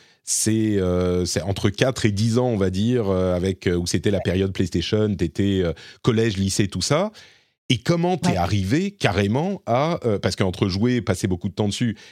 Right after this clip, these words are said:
Speaker 1: et, euh, essayer de s'orienter vers une carrière de professionnel dans l'e-sport, il y a quand même un, un petit pas. Euh, qu'est-ce qui se passe
Speaker 2: Et un
Speaker 1: entre
Speaker 2: gap.
Speaker 1: deux mille dix, deux mille, euh, deux mille, deux mille cinq et deux mille dix,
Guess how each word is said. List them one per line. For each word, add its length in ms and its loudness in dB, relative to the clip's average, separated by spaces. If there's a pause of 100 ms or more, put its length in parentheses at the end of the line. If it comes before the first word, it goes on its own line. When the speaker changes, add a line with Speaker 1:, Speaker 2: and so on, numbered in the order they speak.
(160)
Speaker 1:
et, 340 0
euh, 440 0
essayer 340 0
de 60 -8
s'orienter 500 0
vers 160 0
une 140 -2
carrière 340 0
de 80 -4
professionnel 680 0
dans 120 0
l'e-sport, 540 -2 (320)
il 40 -6
y 20 0
a 40 -2
quand 160 -2
même 200 0
un, 240 -2
un 140 0
petit 220 -6
pas. 320 -2 (260)
Euh, 160 0
qu'est-ce 160 -2
qui 140 -4
se 80 -4
passe 220 0
Speaker 2:
Et 40 2
un 80 0
Speaker 1:
entre 100 0
Speaker 2:
gap. 40 0
Speaker 1:
deux 80 2
mille 220 2
dix, 260 -2
deux 100 0
mille, 260 -2
euh, 140 2
deux 160 0
mille, 220 0
deux 80 2
mille 180 0
cinq 380 -2 (420)
et 100 0
deux 120 2
mille 240 0
dix, 480 -4